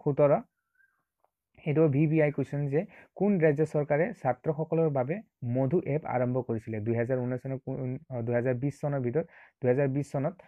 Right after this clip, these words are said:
কোন ৰাজ্য চৰকাৰে ছাত্ৰসকলৰ বাবে মধু এপ লঞ্চ কৰিছিলে? অতি ইম্পৰ-, ভি ভি আই ইম্পৰ্টেণ্ট কুৱেশ্যন। চ' ইয়াৰ ৰাইট এনচাৰ হ'ব অপশ্যন নম্বৰ খ, উৰিষ্যা ৰাজ্য চৰকাৰে কি কৰিছিলে? ছাত্ৰসকলৰ বাবে কি কৰিছিলে? মধু এপ আৰম্ভ কৰিছিলে।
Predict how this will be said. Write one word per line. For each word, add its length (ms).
কোন 220
ৰাজ্য 240
চৰকাৰে 420
ছাত্ৰসকলৰ 680
বাবে 240
মধু 380
এপ 200
লঞ্চ 240
কৰিছিলে? 360
অতি 240
ইম্পৰ-, 340
ভি 140
ভি 140
আই 80
ইম্পৰ্টেণ্ট 460
কুৱেশ্যন। 300
চ' 340
ইয়াৰ 160
ৰাইট 200
এনচাৰ 260
হ'ব 80
অপশ্যন 320
নম্বৰ 240
খ, 180
উৰিষ্যা 440
ৰাজ্য 260
চৰকাৰে 380
কি 100
কৰিছিলে? 340
ছাত্ৰসকলৰ 640
বাবে 220
কি 140
কৰিছিলে? 280
মধু 220
এপ 60
আৰম্ভ 360
কৰিছিলে। 380